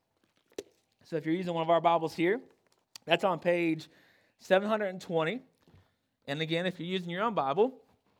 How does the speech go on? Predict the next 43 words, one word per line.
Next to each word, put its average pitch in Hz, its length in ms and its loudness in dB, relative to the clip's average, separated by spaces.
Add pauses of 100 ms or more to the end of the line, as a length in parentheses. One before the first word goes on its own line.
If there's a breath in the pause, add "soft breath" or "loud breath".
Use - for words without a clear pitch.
(380)
I 165 120 6
can 214 120 0
tell 233 120 4
you 208 100 6
where 151 100 2
it's 139 120 -6
at 135 180 0
'cause - 60 -16
I 143 80 -2
don't 165 120 -4
ha-, 156 140 0
I 143 100 -4
don't - 80 -8
have 160 120 -2
your 185 60 -10
Bible, 165 280 6 (120)
all 127 60 -6
right? 175 240 -2 (540 soft breath)
So 190 320 10 (100)
Isaiah 175 460 4
chapter 214 400 0
forty, 196 420 2 (1000)
on 143 80 -4
our 175 120 4
Bibles, 185 360 2
page 170 420 -2
seven 185 380 -6
hundred 202 200 -4
and 202 100 -10
twenty, 185 360 -4 (880 soft breath)
and 151 80 -2
we're 180 80 0
gonna 180 100 6
look 185 280 4
in 185 200 2
on 165 180 0
verses 165 320 0
twenty-nine 180 680 -2 (500 soft breath)
through 175 400 4 (140)
thirty-one. 160 400 0
Isaiah 170 340 0
chapter 190 260 -4
forty, 175 400 0